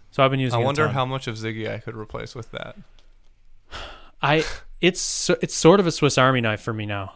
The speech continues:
Speaker 1: It's like,
Speaker 2: Yeah.
Speaker 1: whoa, regex
Speaker 2: Well, most
Speaker 1: just
Speaker 2: of
Speaker 1: got
Speaker 2: Ziggy
Speaker 1: that
Speaker 2: is,
Speaker 1: much better in
Speaker 2: most of
Speaker 1: JavaScript.
Speaker 2: Ziggy is string dot replace regex this.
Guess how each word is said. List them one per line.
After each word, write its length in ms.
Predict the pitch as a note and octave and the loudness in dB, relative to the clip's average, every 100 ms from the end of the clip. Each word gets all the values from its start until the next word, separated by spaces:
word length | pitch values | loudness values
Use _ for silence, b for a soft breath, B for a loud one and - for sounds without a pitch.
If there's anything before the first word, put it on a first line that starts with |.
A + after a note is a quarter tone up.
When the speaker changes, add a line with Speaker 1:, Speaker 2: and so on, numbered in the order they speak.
| - | -12
Speaker 1:
It's 160 | B2 | -4
like, 140 | A#2+ A2 | -2 2
Speaker 2:
Yeah. 220 | A#2+ G#2+ - - - | 0 0 -6 -18 -8
Speaker 1:
whoa, 500 | A#2+ B2 G#2+ G2 - - - - - - - | 2 4 2 -2 -12 -20 -20 -20 -20 -14 0
regex 180 | B2+ C3+ | 2 6
Speaker 2:
Well, 160 | C3 B2 C#3 | 4 4 2
most 20 | |
Speaker 1:
just 120 | A#2+ D#3+ | 2 2
Speaker 2:
of 80 | |
Speaker 1:
got 220 | C3 A#2 C3 | 2 2 2
Speaker 2:
Ziggy 180 | B2 | 0
Speaker 1:
that 160 | A2 A2+ | 2 0
Speaker 2:
is, 60 | A2+ | 0
Speaker 1:
much 240 | A2 - | -6 -4
better 280 | A2 G#2 G#2 | -6 -6 -10
in 260 | - A#2+ | -12 -4
Speaker 2:
most 280 | B2 C#3+ D#3 | 2 2 0
of 80 | C3+ | -4
Speaker 1:
JavaScript. 180 | B2 A#2 | -2 -2
Speaker 2:
Ziggy 80 | A#2 | -4
is 80 | - | -6
string 340 | - A#2+ A2 | -6 -4 -4
dot 200 | A2 G#2+ | -4 -6
replace 380 | A2+ - G#2+ - | -6 -6 -6 -6
regex 560 | A2+ G#2+ G#2 G#2 - - | -6 -6 -4 -8 -10 -10
this. 400 | A2+ - - | -10 -10 -16